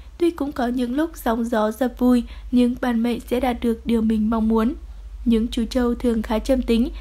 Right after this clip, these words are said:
sống hướng nội và không biết cách thể hiện tình cảm bằng lời nói. Họ thu hút người khác phái hoàn toàn bằng sự quyến rũ tự thân, bằng khí chất do tự mình phát ra. Có điều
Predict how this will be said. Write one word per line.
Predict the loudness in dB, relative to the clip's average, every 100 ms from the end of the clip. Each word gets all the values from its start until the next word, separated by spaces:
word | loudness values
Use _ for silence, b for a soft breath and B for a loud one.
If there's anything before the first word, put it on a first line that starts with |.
| B
sống | -2 0 2
hướng | 2 2
nội | 2 2 0
và | -4
không | -2 -2
biết | 0
cách | 0 -2 -2
thể | 0
hiện | 0 -2 -2
tình | -4 -4
cảm | -2 -2 -2
bằng | 0
lời | 0 0
nói. | 2 2 0 -2 B B
Họ | B -4
thu | 0 0
hút | 0 0
người | -2
khác | 0 -4 -2
phái | 0 0 0
hoàn | -2 0
toàn | 0 -2 0
bằng | -2 -2
sự | -4 -4 -2
quyến | -2
rũ | 0 -2 -2
tự | -4
thân, | 2 2 2 -2 B B
bằng | 0 0
khí | -2 -4
chất | -2 -4 -4
do | -2 -2
tự | -2 -4 -2
mình | -2 -2
phát | -2 -4 -2
ra. | 4 4 4 -2 -20 -20 -20 -20 -18 -4
Có | -2
điều | 0 0